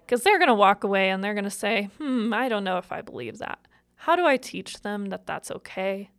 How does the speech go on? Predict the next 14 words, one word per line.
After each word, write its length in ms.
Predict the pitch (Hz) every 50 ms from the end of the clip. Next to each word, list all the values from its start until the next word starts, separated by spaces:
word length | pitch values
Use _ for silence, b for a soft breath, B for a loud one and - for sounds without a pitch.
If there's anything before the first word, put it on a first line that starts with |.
| _
that 160 | - - - -
that's 260 | 170 - - - -
right, 400 | 190 190 175 170 170 165 - _
that 140 | - - -
that's 300 | - - - - - -
normal? 460 | - 180 - - - - - - - _ B B B B B B B B B B B B B -
And 240 | 240 233 226 220
then 760 | 214 214 220 214 214 214 214 214 214 214 214 214 214 226 226 - - _ -
I'm 220 | 240 247 254 247
also 380 | 269 285 294 294 - - 320 311
just 280 | - 320 294 - - -
asking, 640 | 240 233 240 226 - - - 233 233 226 220 214 208
you 120 | 202 202
know, 360 | 196 196 196 196 196 202 214